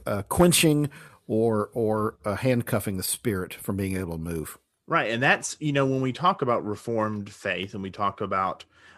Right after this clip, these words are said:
Speaker 2: um, our worship, right? We did a whole episode on the means of grace, the simple means of grace, and we are a simple means of grace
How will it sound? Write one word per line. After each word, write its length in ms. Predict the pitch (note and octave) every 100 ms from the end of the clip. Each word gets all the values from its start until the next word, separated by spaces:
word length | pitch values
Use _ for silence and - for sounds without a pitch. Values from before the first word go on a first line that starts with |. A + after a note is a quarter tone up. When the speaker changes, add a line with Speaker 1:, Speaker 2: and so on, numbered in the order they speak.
| -
Speaker 2:
um, 460 | F#2 F#2+ F2 F2 E2 -
our 180 | G#2 G#2+
worship, 560 | F#2+ G#2 A2+ - F2 F#2+
right? 240 | F#2 F2+
We 120 | G2+
did 140 | G#2 G2+
a 60 |
whole 220 | F#2+ G#2+
episode 580 | G2+ G#2 G#2 A2+ G2 F#2+
on 160 | D#2 G2
the 80 | F#2+
means 460 | G2 G2+ G#2+ F#2+
of 280 | G2+ F#2 G2
grace, 300 | G#2+ G2 G2
the 100 | G2+
simple 280 | - A2 G#2
means 240 | G2+ G2
of 60 | F#2+
grace, 320 | G2 G2 F#2+
and 80 | G2+
we 80 | G2
are 140 | G2
a 60 | F#2
simple 340 | G#2 G2 G2
means 440 | G2 F#2+ G2 F#2 -
of 140 | F#2
grace 360 | G2 G2 F#2